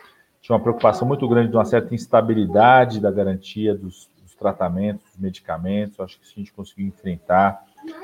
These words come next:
É, nós fizemos uma opção de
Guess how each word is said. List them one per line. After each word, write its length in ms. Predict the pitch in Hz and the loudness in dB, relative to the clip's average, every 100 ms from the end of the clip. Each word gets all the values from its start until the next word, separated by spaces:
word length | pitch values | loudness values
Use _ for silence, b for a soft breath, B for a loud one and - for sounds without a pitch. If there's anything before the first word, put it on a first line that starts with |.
| 415 403 403 403 | -8 -6 -6 -8
É, 460 | - 90 92 92 87 | -2 2 6 6 4
nós 600 | 95 120 131 123 117 - - | 4 6 8 6 4 -10 -16
fizemos 520 | 101 92 113 117 110 | -12 -2 0 0 0
uma 80 | 107 | -2
opção 560 | 107 - - 113 117 104 | -4 -8 0 2 2 0
de 260 | 95 92 | -4 -8